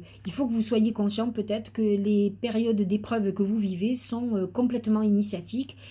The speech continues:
et que seule votre foi en vous, votre confiance en la destinée, ce qui peut vous caractériser, ce, les, les Sagittaires malheureux, c'est ceux qui ont perdu cette flamme intérieure, je le dis souvent, et la foi,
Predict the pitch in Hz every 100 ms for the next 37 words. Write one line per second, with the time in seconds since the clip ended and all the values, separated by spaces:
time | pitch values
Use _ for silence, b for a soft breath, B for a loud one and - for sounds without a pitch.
0 | B B 220 226 220 262 262 254 208 190
1 | 208 - - 226 214 220 185 208 240 214
2 | 190 - 190 220 226 220 240 240 214 196
3 | 185 B B B 233 220 208 220 220 -
4 | 220 220 320 - 208 - 208 226 247 247
5 | 208 190 208 214 202 - 214 208 208 285
6 | 330 B B B B B - 277 254 208
7 | 208 202 208 208 208 240 220 220 254 214
8 | 196 196 180 247 262 202 - 240 202 190
9 | 185 175 208 226 196 - 170 170 - 208
10 | 202 190 190 190 185 208 233 196 175 165
11 | 175 185 175 254 - B B B B 277
12 | 233 208 220 208 -